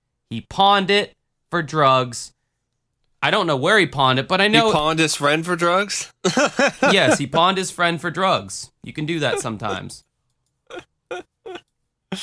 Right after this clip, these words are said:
Speaker 2: Oh, man.
Speaker 1: But yeah, no, it sucks, 'cause, like, when, that's, like, one of the things that sucks so, most about that shit is that, like, you're
Speaker 2: Because that would be a, a twisted but potentially funny sketch.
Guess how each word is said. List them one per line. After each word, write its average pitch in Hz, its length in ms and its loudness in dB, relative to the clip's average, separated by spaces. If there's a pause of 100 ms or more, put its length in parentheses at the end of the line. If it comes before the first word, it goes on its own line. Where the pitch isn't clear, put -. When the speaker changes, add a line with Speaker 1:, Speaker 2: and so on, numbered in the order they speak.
(580)
Speaker 2:
Oh, 156 800 0
man. 127 340 -6
Speaker 1:
But 127 100 -2
yeah, 139 240 2
no, 139 200 0
it 165 100 -4
sucks, 233 480 0
'cause, 180 220 -2
like, 170 220 2
when, 180 200 -4
that's, 190 300 0
like, 214 180 -2
one 202 140 0
of 196 40 -2
the 185 80 -2
things 185 260 -2
that 170 100 -10
sucks 185 300 -2
so, 160 340 -2
most 160 260 -4
about 113 420 -2
that 113 200 -8
shit 113 220 -8
is 107 120 -10
that, 113 220 -6
like, 117 260 -6
you're 139 220 -2
Speaker 2:
Because 151 320 0
that 151 160 2
would 160 120 0
be 156 200 2
a, 127 240 0
a - 20 -2
twisted 139 520 -4
but 123 200 -2
potentially 127 460 -6
funny 117 300 -4
sketch. - 680 -6